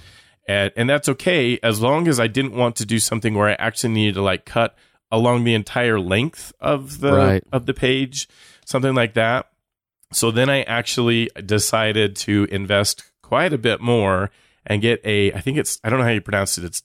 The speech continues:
Speaker 1: Dale or Dal
Speaker 2: Oh, those
Speaker 1: or
Speaker 2: are good
Speaker 1: something.
Speaker 2: one. Yeah, Dale.
Speaker 1: Yeah. So, so I invested in, in a, I believe it was a nineteen inch, no, twenty-one inch,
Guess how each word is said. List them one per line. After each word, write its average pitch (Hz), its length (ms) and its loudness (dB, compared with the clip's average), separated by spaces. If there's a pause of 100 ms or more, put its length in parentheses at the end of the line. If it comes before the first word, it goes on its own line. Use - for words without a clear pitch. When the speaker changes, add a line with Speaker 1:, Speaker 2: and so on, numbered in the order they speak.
Speaker 1:
Dale 113 340 0
or 123 340 2
Dal 95 300 -2 (180)
Speaker 2:
Oh, 123 60 4
those 135 220 4
Speaker 1:
or 117 40 2
Speaker 2:
are 107 40 0
good 127 120 4
Speaker 1:
something. 127 60 4
Speaker 2:
one. 104 220 4
Yeah, 120 160 4
Dale. 110 460 2 (800)
Speaker 1:
Yeah. 104 600 -2
So, 117 500 2
so 120 160 2
I 117 100 4
invested 123 520 0
in, 131 260 2
in 110 220 0
a, 101 440 0
I 98 60 -8 (100)
believe 123 260 0
it 127 80 -6
was 95 200 -2
a 90 120 -4 (440)
nineteen 135 640 -2
inch, - 640 -4
no, 117 140 0
twenty-one 147 440 2
inch, - 360 -6